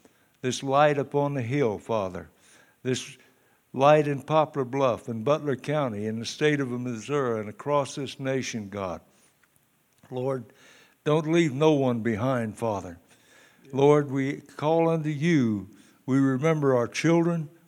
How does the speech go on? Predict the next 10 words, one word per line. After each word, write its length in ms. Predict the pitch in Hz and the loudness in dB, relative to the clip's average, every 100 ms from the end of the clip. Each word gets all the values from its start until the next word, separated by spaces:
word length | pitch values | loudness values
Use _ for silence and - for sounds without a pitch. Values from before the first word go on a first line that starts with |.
| - | -4
We 100 | 123 | 0
remember 640 | 131 127 139 147 135 117 - - _ _ _ _ _ _ _ _ _ _ _ _ _ _ _ _ | 0 0 -2 -4 -4 -6 -10 -20 _ _ _ _ _ _ _ _ _ _ _ _ _ _ _ _
the 80 | 113 | -2
mother 340 | 131 160 160 | 4 4 4
and 140 | 135 123 | 0 0
dad 340 | 143 156 139 | 2 0 -2
that 120 | 127 | -4
are 80 | 113 | -6
struggling 720 | 104 - 147 151 139 139 120 - _ _ _ | -8 -2 0 0 -2 -4 -6 -10 _ _ _
for 400 | - 127 120 107 | -2 0 0 -2